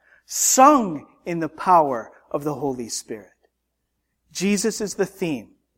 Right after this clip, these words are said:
of all of God's songs. Now, not all of the people there were rejoicing. Not all the people were singing. The builders,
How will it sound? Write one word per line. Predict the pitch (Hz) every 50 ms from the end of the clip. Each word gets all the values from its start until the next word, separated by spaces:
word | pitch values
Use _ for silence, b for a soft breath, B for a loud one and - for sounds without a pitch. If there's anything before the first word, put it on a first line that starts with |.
| _ _ _ _
of | - 143 135 139 - -
all | - 185 190 196 202 180
of | 165 139 120
God's | - 139 127 127 127 -
songs. | - - 165 151 139 123 101 - _ - - - - b b b b b b b b b -
Now, | 160 170 175
not | 175 175 180 175 180
all | 185 165 165 170 160
of | 160 156 147
the | 151
people | - - 175 139 - 151
there | 143 147 147 139 127 - - - - _ _ _ _ _ _ _ _ _ _
were | - 147 143
rejoicing. | 139 143 135 135 143 139 127 110 - - - _ _ _ _ _ _ _ _ _ _ _ _ _ _ _
Not | - 175 185 185 180 180
all | 170 170 160
the | 160 151
people | - 180 165 - 147 143
were | 143 143
singing. | 143 - - 156 147 131 113 104 - _ _ _ _ _ _ _ _ _ _ _ _ _ _ _ _ _ _
The | 151 165
builders, | 147 131 - 190 220 247 247 202 156 131 127 139 151 - - - -